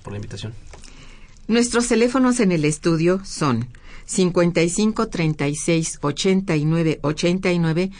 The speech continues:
Speaker 2: con dos líneas. Y para comunicarse desde el interior de la República, contamos con el teléfono lada sin costo cero uno ochocientos, quinientos cinco, veintiséis ochenta y ocho.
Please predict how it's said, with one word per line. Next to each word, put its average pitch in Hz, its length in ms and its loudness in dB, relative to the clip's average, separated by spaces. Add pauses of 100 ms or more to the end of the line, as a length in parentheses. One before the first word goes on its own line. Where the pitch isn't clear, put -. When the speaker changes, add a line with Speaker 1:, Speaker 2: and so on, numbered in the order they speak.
(140)
Speaker 2:
con 135 220 0
dos 160 200 -2
líneas. 175 640 0 (360)
Y 311 100 2
para 254 260 0
comunicarse 196 680 2
desde 185 220 2
el 156 80 2
interior 151 420 0
de 170 120 2
la 175 120 0
República, 196 640 0 (300)
contamos 170 600 -2
con 160 160 -2
el 143 100 -2
teléfono 151 540 0
lada 160 360 0
sin 185 220 -2
costo 165 420 -2 (300)
cero 226 320 2
uno 208 300 2
ochocientos, 160 840 -2 (300)
quinientos 190 540 2
cinco, 160 460 -2 (300)
veintiséis 180 960 0
ochenta 147 480 -2
y 131 120 -2
ocho. - 260 -8